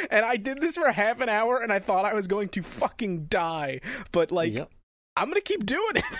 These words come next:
Speaker 1: <laughs>
Speaker 2: I mean, if it's working, that's fine. Like, fuck sit-ups, but yeah, if, if it's working for you, go for it.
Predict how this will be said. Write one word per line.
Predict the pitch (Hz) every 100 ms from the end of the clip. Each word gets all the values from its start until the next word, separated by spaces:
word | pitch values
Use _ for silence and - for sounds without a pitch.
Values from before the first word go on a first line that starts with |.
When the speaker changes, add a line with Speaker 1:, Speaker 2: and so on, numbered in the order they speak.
| 855 906 831 831
Speaker 1:
<laughs> | - - - _ -
Speaker 2:
I | 175
mean, | 233 247
if | 208 202
it's | 294 156
working, | 131 185 - 131
that's | 127 -
fine. | - 135 123
Like, | 117 110 -
fuck | - 185 -
sit-ups, | - 139 208 220 -
but | 117 110 - -
yeah, | 127 151 107
if, | 107 117 - - _ _
if | 120 185
it's | 151
working | 110 147 185
for | 165 208
you, | 180
go | 101 107
for | - 92
it. | 90